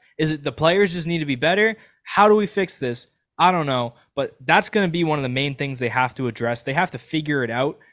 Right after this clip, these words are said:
whatever it is, shake things up, new, new outfield coach, new infield coach, new base running coach,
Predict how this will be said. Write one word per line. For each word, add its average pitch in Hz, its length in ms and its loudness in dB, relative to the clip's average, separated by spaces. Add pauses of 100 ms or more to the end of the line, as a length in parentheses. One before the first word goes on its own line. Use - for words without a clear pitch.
(140)
whatever 147 360 2
it 127 80 0
is, 151 200 0
shake 151 280 -2
things 151 280 -4
up, 147 320 2
new, 165 440 0
new 170 580 -4 (380)
outfield 160 400 0
coach, 139 280 -2
new 160 140 0
infield 160 380 -2
coach, 139 280 -4
new 156 100 -4
base 156 300 0
running 147 220 -6
coach, 127 400 -6